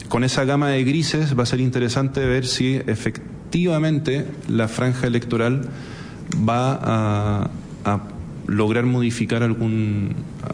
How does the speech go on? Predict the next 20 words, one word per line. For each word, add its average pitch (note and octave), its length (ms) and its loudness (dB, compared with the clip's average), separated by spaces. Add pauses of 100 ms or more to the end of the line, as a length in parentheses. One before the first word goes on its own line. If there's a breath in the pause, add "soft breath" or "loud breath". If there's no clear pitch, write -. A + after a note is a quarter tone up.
(100)
algún G#2 320 2
pensamiento A2 640 0
previo A2+ 320 2
que G#2+ 140 -2
tenga G#2 640 0
el G2+ 80 2
electorado. G2+ 500 0 (1400 loud breath)
Además, A#2 380 2
me C3+ 100 2
parece B2+ 380 0
que, B2+ 380 0 (260)
eh, F#2+ 720 0 (680)
hay A2+ 180 2
una A2+ 260 2
postura B2+ 500 0
que A2 100 -2
es G#2 40 0
la G2+ 160 2
del F#2+ 140 2
rechazo A2+ 640 0